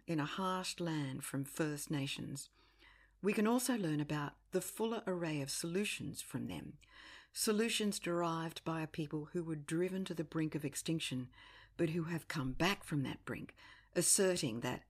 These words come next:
self-determination, power over one's own destiny, is essential to survival. Powerlessness negates our existence in all its essentials, physical, emotional,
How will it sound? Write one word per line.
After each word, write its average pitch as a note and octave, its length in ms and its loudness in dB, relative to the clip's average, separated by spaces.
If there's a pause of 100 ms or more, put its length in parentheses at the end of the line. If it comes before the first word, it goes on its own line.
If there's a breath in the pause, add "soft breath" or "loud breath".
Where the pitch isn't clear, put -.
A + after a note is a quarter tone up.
(140)
self-determination, F3 1400 0 (400)
power F#3+ 420 2
over E3+ 220 0
one's D#3+ 500 0
own F3+ 360 2
destiny, D3+ 580 -2 (420)
is F3 160 4
essential E3 520 0 (380)
to E3+ 120 2
survival. C3+ 680 0 (2250)
Powerlessness E3 1000 2 (120)
negates D#3 580 -2
our C3 160 -2
existence - 720 -8
in D#3 180 2 (100)
all E3 400 -2
its - 200 -6
essentials, C#3+ 760 -4 (200)
physical, F3 560 -2 (360)
emotional, C#3+ 640 0